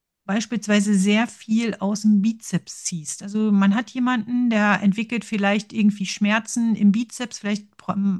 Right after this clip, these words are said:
Probleme mit der Bizepssehne. Und du siehst einfach im Klimmzugmuster, dass da irgendwas nicht richtig rund läuft. Was ich mal dazu zähle, dass die Qualität eben hinkt.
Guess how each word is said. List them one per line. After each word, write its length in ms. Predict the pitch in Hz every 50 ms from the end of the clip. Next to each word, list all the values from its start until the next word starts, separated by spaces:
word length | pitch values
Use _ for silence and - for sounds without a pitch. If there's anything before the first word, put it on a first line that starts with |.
| 190
Probleme 400 | - - 208 196 202 220 220 220 208
mit 120 | 202 185
der 60 | 208 190
Bizepssehne. 880 | 190 226 220 - - 226 - - - 202 214 220 233 226 240 233 233 233 - - - - - - _ _ _ _ _ _ _ _ _ _ _ _ _ _ _ _
Und 160 | _ 226 202
du 80 | 226 226
siehst 420 | 190 190 254 302 320 - - -
einfach 420 | 208 220 233 233 233 254 247 - - - _
im 380 | _ 247 254 262 285 302 302 -
Klimmzugmuster, 960 | - - 247 262 285 320 - - - 277 - - 226 240 247 - - - 240 226
dass 160 | 208 208 208 208
da 80 | 220 196 -
irgendwas 500 | - 220 226 214 226 214 - 208 202 208
nicht 180 | 208 196 - -
richtig 340 | 190 - - 190 175 - -
rund 240 | 170 165 180 -
läuft. 180 | 170 151 160 -
Was 140 | 214 233 -
ich 100 | 277 -
mal 120 | 262 247 226
dazu 260 | 233 226 226 - 196
zähle, 380 | 180 - - 233 247 240 254
dass 160 | 196 202 196 -
die 140 | - 190
Qualität 640 | - - - 202 196 202 190 - - - 226 226 -
eben 280 | - - 208 190 175 180
hinkt. 540 | - - - 180 165 151 131 127 - - _